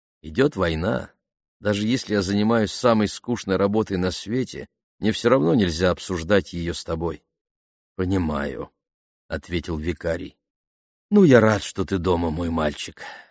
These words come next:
Наслаждайся отпуском. И готовкой, миссис Финч». «Дыши свежим воздухом». «Так и сделаю, спасибо».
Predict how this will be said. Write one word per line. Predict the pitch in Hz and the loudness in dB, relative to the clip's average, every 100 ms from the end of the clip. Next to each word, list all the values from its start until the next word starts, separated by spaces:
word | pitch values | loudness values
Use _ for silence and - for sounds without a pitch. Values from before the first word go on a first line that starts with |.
| _ _ | _ _
Наслаждайся | 139 - - 117 117 151 - - | -4 -4 -4 -4 0 0 -2 -4
отпуском. | 85 78 - - - - - _ _ _ _ | -4 -4 -8 -16 -14 -18 -20 _ _ _ _
И | 110 | 2
готовкой, | 104 95 95 - 104 151 - 151 151 | 4 4 2 4 4 4 2 2 4
миссис | 107 110 131 - 143 | 6 6 4 0 -4
Финч». | - - 90 101 104 - _ _ _ _ _ _ _ _ _ | -4 -6 -2 -2 -2 -10 _ _ _ _ _ _ _ _ _
«Дыши | - 80 - 139 | -10 -6 2 4
свежим | 143 90 104 90 87 82 | 4 2 2 2 2 2
воздухом». | 90 73 - - - _ _ _ _ _ _ _ _ _ | 0 -2 -10 -18 -20 _ _ _ _ _ _ _ _ _
«Так | 104 92 | -2 0
и | 90 | -2
сделаю, | 71 85 78 78 76 | -4 -6 -6 -6 -12
спасибо». | - 95 - 82 65 | -10 -10 -8 -10 -14